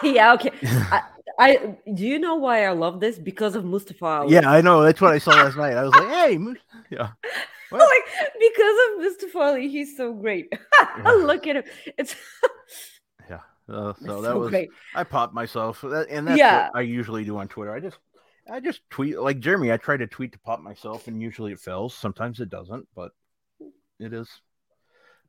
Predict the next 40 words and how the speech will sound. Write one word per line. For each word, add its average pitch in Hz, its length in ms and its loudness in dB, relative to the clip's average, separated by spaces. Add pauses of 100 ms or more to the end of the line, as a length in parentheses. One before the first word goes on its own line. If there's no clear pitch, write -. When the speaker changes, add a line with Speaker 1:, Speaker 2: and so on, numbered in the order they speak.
Speaker 1:
Tune 247 140 0
Speaker 2:
Um, 240 80 0
Speaker 1:
in 196 160 2
to 170 240 -8
Fightful 131 420 -12
Select 131 380 -14
after 131 320 -14
our 127 100 -12
show 135 300 -14
and 143 160 -12
watch 139 320 -16 (320)
our 165 100 -8
chat 160 300 -8
with 175 100 -12
Jeremy. 165 320 -4
It 160 100 -8
was 147 160 -16
so 151 140 -10
great. 143 380 -10 (520)
Speaker 2:
Yeah. 247 220 -14
Speaker 1:
Uh, 214 360 2 (140)
so 262 280 -2
then, 285 500 0
uh, 240 260 0
apparently, 269 540 -4
like, 240 200 -6
w-, 190 280 -8
uh, 202 240 -4 (180)
t-, 127 140 -10
uh, 165 120 -2 (120)
reports 214 500 -8
come 220 240 -8
out 214 280 -8
that, 208 360 -4
uh, 190 360 -8
actually 196 500 -8
Vince 185 340 -10
is 151 120 -20
being 151 240 -12
sued 294 440 -14